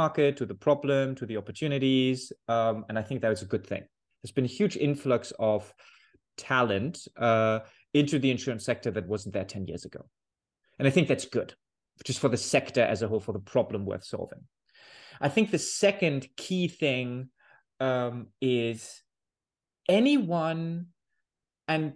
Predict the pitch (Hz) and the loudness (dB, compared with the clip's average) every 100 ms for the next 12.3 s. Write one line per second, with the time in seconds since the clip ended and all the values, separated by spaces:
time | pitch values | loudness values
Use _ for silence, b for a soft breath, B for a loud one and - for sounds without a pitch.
0 | - 175 214 180 170 - 170 151 143 127 | 0 2 4 4 2 0 -2 0 0 0
1 | 135 - - 190 202 214 - 180 147 127 | -4 -8 -8 -2 2 2 2 0 0 0
2 | 147 143 139 151 151 147 - 202 170 135 | -2 -2 -4 -2 -2 -4 -6 -6 -6 -2
3 | 202 196 196 - 135 147 147 143 135 135 | 0 0 -2 -2 2 4 2 2 -2 -2
4 | 127 117 131 117 - - 135 139 131 - | -4 -6 -6 -8 -10 -2 2 2 0 -2
5 | 131 131 113 - 101 - - - - 131 | 0 0 -2 -6 -10 -10 -12 -10 -10 -8
6 | - - 202 196 233 - - - 180 175 | -10 -2 4 6 6 0 -12 -6 -4 -2
7 | 127 110 160 269 - B B B _ 170 | 0 2 0 -4 -10 B B B _ -2
8 | 165 156 147 _ _ _ - 196 202 175 | 2 0 -2 _ _ _ 6 6 4 -2
9 | - - 165 147 147 127 127 139 135 113 | -2 -4 0 0 0 0 0 0 -2 -4
10 | 104 101 104 107 - 156 156 160 165 143 | -4 -4 -6 -8 -10 -2 2 4 4 0
11 | 139 123 120 - - 165 156 135 135 - | -2 -2 -4 -4 2 4 4 2 -2 -2
12 | 131 117 | 0 0